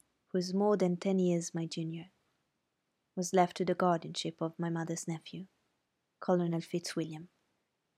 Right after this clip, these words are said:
and myself. About a year ago, she was taken from school and an establishment formed for her in London. And last summer, she went with the lady who preside over it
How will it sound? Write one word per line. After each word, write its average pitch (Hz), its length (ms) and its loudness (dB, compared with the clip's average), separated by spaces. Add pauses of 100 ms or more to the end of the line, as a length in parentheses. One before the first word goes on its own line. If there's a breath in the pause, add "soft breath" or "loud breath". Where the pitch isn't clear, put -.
and 175 80 0
myself. 170 400 -4 (1900)
About 214 200 4
a 226 120 4
year 220 220 2
ago, 170 240 -6 (500)
she - 160 -2
was 196 180 0
taken 214 280 0
from 196 220 -2
school 175 500 -2 (600)
and 175 120 0
an 175 120 4
establishment 175 800 2
formed 170 380 0 (140)
for 160 220 -2
her 160 380 -8
in 165 160 -2
London. 160 460 -8 (1120)
And 190 100 2
last 202 220 6
summer, 180 420 0 (960)
she - 160 0
went 214 300 2
with 202 120 2
the 180 80 4
lady 175 320 4
who 170 120 -6
preside 165 580 -4 (180)
over 175 260 -2
it - 220 -12